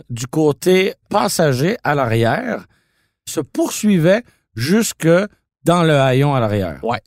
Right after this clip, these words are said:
Speaker 1: Grosso modo,
Speaker 2: Mais pas de
Speaker 1: là.
Speaker 2: l'autre bord.
Speaker 1: Mais pas de l'autre bord. Donc, il n'y avait pas de pilier C du côté passager.
Speaker 2: Bien dit.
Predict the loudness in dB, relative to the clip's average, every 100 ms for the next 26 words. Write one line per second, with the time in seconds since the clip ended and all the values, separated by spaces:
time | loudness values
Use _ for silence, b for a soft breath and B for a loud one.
0 | -6 0 0 2 0 0 -2 0 0 2
1 | 0 -2 -6 -10 _ -4 -2 0 0 2
2 | 0 0 -2 -4 B B 0 0 -2 -4
3 | 0 2 2 2 0 0 0 -2 -2 -2
4 | 2 0 0 0 0 0 -4 _ _ _
5 | -8 -6 -2 0 0 0 0 -2 _ _
6 | 0 0 0 -2 -2 -4 -8 _ _ _
7 | -12 -4 -2 -2 -6